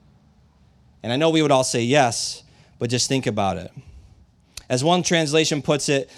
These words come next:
"Loving me empowers you to obey my commands." This is the way Jesus, another translation of that, that verse, "If you love me, keep my commands."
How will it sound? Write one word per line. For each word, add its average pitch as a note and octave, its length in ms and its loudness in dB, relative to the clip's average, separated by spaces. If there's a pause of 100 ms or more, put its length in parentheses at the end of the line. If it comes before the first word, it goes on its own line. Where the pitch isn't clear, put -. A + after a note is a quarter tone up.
(140)
"Loving F3 580 4
me C#3+ 480 0 (540)
empowers C#3 760 2
you E3+ 140 2
to C#3+ 240 -2
obey B2+ 300 -2
my B2 160 -2
commands." A2+ 480 -4
This A#2 140 -6
is G#2+ 100 -12
the A2 80 -12
way A#2+ 140 -4
Jesus, A#2 480 -8
another A#2+ 220 -4
translation A2+ 600 -8
of G2+ 80 -10
that, G2+ 220 -6
that G2+ 300 -8
verse, G#2 380 -8
"If G2+ 140 -12
you G#2+ 60 -8
love G#2+ 160 -4
me, G#2 80 -6
keep C3+ 180 -12
my G#2+ 120 -8
commands." G#2 520 -8